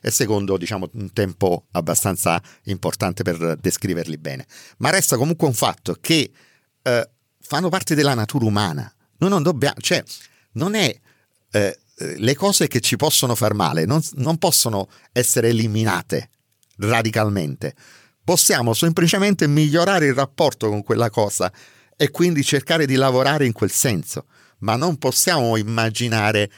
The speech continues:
il gioco fo-, il gioco può portare alla rovina, quindi basta, nessuno gioca. Ok, la droga, la droga può far male e può diventare causa di morte, allora nessuno si droga. Ci illudiamo,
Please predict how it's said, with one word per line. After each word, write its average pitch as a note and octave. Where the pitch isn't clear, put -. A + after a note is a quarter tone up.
il A2
gioco B2+
fo-, C3
il A2
gioco C3
può A#2+
portare A2+
alla G#2+
rovina, A2
quindi G#2
basta, F#2
nessuno F#2+
gioca. E2
Ok, -
la G#2
droga, C3
la G#2
droga C3
può A#2+
far A2
male A#2
e A#2
può A#2
diventare A2+
causa A#2+
di A2+
morte, A#2+
allora A2
nessuno G#2+
si G#2+
droga. E2
Ci -
illudiamo, C3